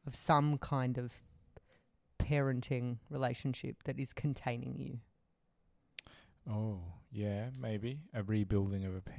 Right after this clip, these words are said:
Speaker 2: yeah, I mean, I guess, like, all
Speaker 1: Or a fi-, a
Speaker 2: relationships
Speaker 1: finding, a finding.
Speaker 2: all relationships are informed by the relation, the f-, those
Speaker 1: That's
Speaker 2: early
Speaker 1: right.
Speaker 2: family relationships, definitely.
Speaker 1: That's right. And the au-, and what the authority figure did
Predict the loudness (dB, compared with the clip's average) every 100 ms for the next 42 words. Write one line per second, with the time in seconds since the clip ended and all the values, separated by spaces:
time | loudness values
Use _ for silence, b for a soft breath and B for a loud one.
0 | -10 -4 -2 0 0 0 0 -2 -2 -2
1 | -2 -2 -6 -2 0 0 -2 0 2 2
2 | 2 4 4 2 2 4 4 2 0 -4
3 | -6 -6 -8 -4 -2 0 -2 -2 -4 -6
4 | -12 _ -2 2 2 0 -2 -6 -6 -4
5 | -4 -4 -4 -2 -2 -6 -4 -2 0 -4
6 | -10 -14 -16 -10 -8 -8 -10 -8 -6 -6
7 | -8 -16 -20 -20 _ _ -6 -4 -2 0
8 | 2 2 0 -2 -4 -2 -2 -2 -2 -2
9 | -4 -8 -8 0 2 2 -4 -10 -6 -4
10 | -6 -4 -4 -4 -8 -14 _ -10 -8 -4
11 | -4 -4 -4 -4 -4 -4 -4 -4 -2 0
12 | 0 -4 -6 -6 -4 -4 -6